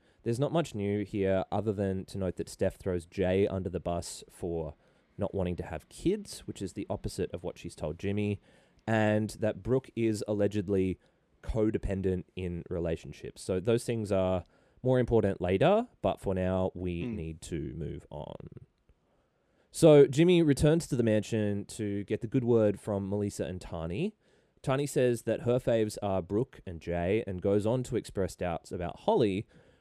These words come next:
Speaker 1: relaying the other women's concerns and going as far as to say, "I don't think it would work long term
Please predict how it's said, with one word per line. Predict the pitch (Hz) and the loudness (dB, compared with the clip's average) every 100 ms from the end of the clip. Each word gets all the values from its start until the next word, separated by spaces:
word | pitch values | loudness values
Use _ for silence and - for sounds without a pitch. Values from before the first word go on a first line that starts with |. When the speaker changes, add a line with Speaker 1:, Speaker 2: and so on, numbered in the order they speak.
| _ _ | _ _
Speaker 1:
relaying | 123 127 131 127 120 | 2 4 4 4 2
the | 123 - | -2 0
other | 120 143 | 2 4
women's | 131 123 110 - | 4 2 -2 -4
concerns | 101 - 98 92 98 98 | -8 -6 -4 -4 -4 -6
and | 113 | -4
going | 110 143 185 | 0 2 0
as | - | 0
far | 151 | 0
as | 123 | 0
to | 110 | -4
say, | - 101 95 107 - | -2 0 0 -2 0
"I | 139 | 2
don't | 190 - | 2 0
think | 156 | -4
it | - | -4
would | 104 90 | -6 0
work | 101 147 - | 2 2 0
long | 85 82 | -6 -4
term | - 85 85 | -6 -4 -6